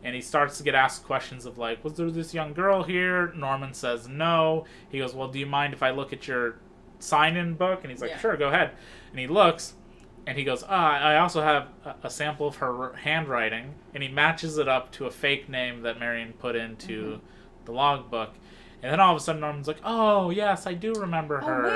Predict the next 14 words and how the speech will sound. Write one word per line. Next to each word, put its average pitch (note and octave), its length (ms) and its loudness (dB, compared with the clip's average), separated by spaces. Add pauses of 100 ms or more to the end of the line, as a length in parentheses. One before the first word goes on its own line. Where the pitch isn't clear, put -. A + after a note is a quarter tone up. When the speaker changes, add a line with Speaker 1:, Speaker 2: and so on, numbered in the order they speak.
(120)
Speaker 2:
wait A3+ 100 -2
a G3+ 60 -6
minute. G3+ 480 -6 (120)
I, D#4+ 480 -6
yeah, C#4 460 -4
now C4+ 200 -2
that E4+ 140 -8
you D#4 120 -10
mention E4+ 460 -10
that, G3+ 260 -10
I, D#4 180 -6 (100)
I D#4 160 -6
do. D4+ 460 -6
And F#3+ 100 -10